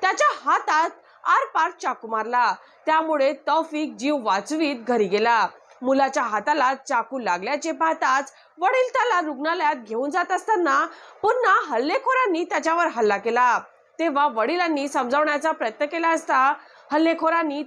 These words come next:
तौसिफच्या वडिलांना सुद्धा मारहाण केली. मित्रांनो, याबाबत पोलिसांना माहीत पडताच त्यांनी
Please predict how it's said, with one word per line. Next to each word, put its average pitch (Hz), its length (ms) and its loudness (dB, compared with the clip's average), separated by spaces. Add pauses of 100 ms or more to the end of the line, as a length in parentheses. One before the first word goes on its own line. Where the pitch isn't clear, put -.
तौसिफच्या 285 540 -2
वडिलांना 339 640 0
सुद्धा 254 320 -2
मारहाण 202 360 -8
केली. 233 440 -8 (460)
मित्रांनो, 494 420 2
याबाबत 339 680 0 (180)
पोलिसांना 453 600 -2
माहीत 440 200 -2
पडताच 339 500 -2
त्यांनी 349 420 -2